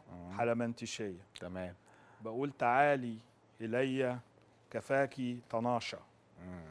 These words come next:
Speaker 2: ففي القرب منك أزيد انتعاشا.
Speaker 1: <laughs>
Speaker 2: تعالي أو تعالي وقولي ولا تخجلي، هل اسمك ميمي أم اسمك راشا؟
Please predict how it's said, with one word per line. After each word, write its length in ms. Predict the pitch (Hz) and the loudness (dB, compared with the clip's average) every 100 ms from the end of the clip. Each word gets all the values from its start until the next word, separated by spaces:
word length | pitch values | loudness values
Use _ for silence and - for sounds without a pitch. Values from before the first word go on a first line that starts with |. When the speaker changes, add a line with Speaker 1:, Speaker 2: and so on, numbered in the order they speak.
| 76 - - - _ - - | -18 -20 -20 -20 _ -20 -6
Speaker 2:
ففي 260 | 110 143 | -4 -2
القرب 440 | 139 - 139 135 123 | -2 0 0 0 0
منك 400 | 123 143 131 131 | 0 0 -2 -2
أزيد 580 | 123 113 113 123 139 123 | 0 0 0 -2 -2 0
انتعاشا. 720 | 113 110 104 117 110 - - 110 - 110 | -2 -2 4 4 4 -2 -8 -14 -14 -16
Speaker 1:
<laughs> 100 | - - 113 - 110 - _ - - | -16 -16 -16 -16 -20 -20 _ -20 -10
Speaker 2:
تعالي 600 | 104 120 151 156 147 147 143 - _ - _ - - _ - | 0 6 8 6 4 -6 -10 -18 _ -20 _ -20 -20 _ -20
أو 40 | 104 - | -10 -6
تعالي 520 | 107 127 143 139 127 | 0 4 4 4 2
وقولي 600 | 113 - 143 143 127 120 | -2 -2 -4 -2 0 2
ولا 340 | 120 135 123 | 2 4 4
تخجلي، 720 | - 107 - 120 131 127 113 | 2 -6 -6 2 2 2 -2
هل 180 | 107 113 | -2 0
اسمك 440 | 135 - 117 113 113 | 0 -2 -6 -6 -4
ميمي 640 | 120 139 139 135 131 107 | -2 0 0 -2 -2 -4
أم 100 | 120 | -4
اسمك 400 | 135 135 117 - | -4 -6 -8 -2
راشا؟ 440 | 117 127 120 - | 4 6 4 0